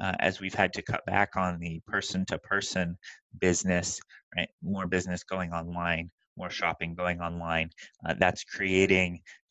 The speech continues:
uh, stress on distribution centers,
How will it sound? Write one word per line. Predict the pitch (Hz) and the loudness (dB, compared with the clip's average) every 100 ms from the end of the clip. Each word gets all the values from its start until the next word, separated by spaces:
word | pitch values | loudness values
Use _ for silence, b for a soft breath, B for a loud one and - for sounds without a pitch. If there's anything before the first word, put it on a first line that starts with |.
| 92 | -8
uh, | 82 | -6
stress | - - 95 95 92 - - - | -8 0 6 6 6 0 -4 -8
on | 87 87 | -8 -6
distribution | 90 - 85 87 - - | -6 -8 -14 -12 -8 -6
centers, | - 80 82 78 - | -2 0 -2 -6 -10